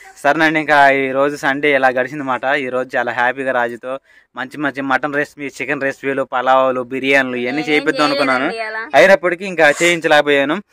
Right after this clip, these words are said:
Speaker 1: ఐఎమ్ సారీ. ఇంకా రాజీ క్షేమంగా ఉండాలని చెప్పేసి, త్వరగా కోలుకోవాలని చెప్పేసి, త్వరగా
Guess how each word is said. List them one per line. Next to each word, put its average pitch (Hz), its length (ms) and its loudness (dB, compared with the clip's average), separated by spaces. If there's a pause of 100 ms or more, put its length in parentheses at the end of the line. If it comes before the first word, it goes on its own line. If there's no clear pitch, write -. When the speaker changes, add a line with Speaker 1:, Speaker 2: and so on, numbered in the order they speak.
(360)
Speaker 1:
ఐఎమ్ 147 220 0
సారీ. 180 400 6
ఇంకా 139 560 2
రాజీ 147 540 2
క్షేమంగా 151 640 0
ఉండాలని 139 300 0
చెప్పేసి, 131 420 -8
త్వరగా 131 280 -4
కోలుకోవాలని 135 540 -6
చెప్పేసి, 120 340 -12
త్వరగా 123 380 -20